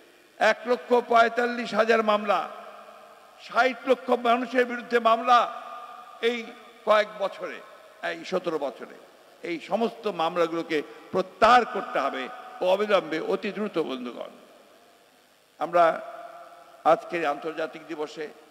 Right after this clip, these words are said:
এই অঙ্গীকার জাতির সামনে করতে চাই যে, আমরা বাংলাদেশকে সত্যিকার অর্থেই একটা গণতান্ত্রিক রাষ্ট্রে প্রতিষ্ঠিত করবার জন্য, সমস্ত প্রতিষ্ঠানগুলোকে শক্তিশালী করবার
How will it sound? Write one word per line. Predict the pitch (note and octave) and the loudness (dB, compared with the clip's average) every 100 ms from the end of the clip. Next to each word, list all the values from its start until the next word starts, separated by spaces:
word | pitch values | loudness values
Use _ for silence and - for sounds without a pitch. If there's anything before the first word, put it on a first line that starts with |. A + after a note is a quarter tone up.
| - _ _ | -20 _ _
এই | D3+ F3+ | -2 0
অঙ্গীকার | F3 G3 F#3 F#3+ F#3+ | 0 -2 0 0 0
জাতির | F#3 E3+ G3+ - | -2 -2 -6 -10
সামনে | F3+ E3 | -8 -8
করতে | - E3 E3+ | -10 -12 -12
চাই | C#3 D#3+ D#3+ C3 - - - - - - - _ - | -4 0 0 -2 -10 -20 -20 -20 -20 -20 -20 _ -4
যে, | F#3 | -2
আমরা | G3+ F#3 | 0 0
বাংলাদেশকে | G3 G3+ G#3 A#3 A3+ G#3 | 2 2 2 0 0 -2
সত্যিকার | G#3 G3+ A3+ F#3+ F#3 | 0 -2 -2 2 4
অর্থেই | F#3 - F#3+ - - - - | 2 -2 -8 -10 -20 -20 -12
একটা | F3+ F#3+ | -10 -8
গণতান্ত্রিক | F3 F#3+ F#3+ G3+ A3+ B3 F#3 | -4 -4 2 2 2 -2 -4
রাষ্ট্রে | F#3+ F#3 - G3 | -2 -2 -4 -12
প্রতিষ্ঠিত | G3 E3 - G3 E3+ | -12 -18 -16 -14 -10
করবার | F3 E3+ F3 | -6 -6 -6
জন্য, | E3 D#3 - - - _ | -10 -12 -14 -20 -20 _
সমস্ত | - G#3+ A#3 A#3 | -4 -2 0 -2
প্রতিষ্ঠানগুলোকে | A3+ A#3 A#3 B3+ - B3 B3+ A#3+ G#3+ G#3+ | 0 0 0 -6 0 0 0 -4 -6 -6
শক্তিশালী | G3+ - F#3+ F#3 F#3 | -8 -12 -10 -8 -8
করবার | - F#2 G2+ | -8 -8 -8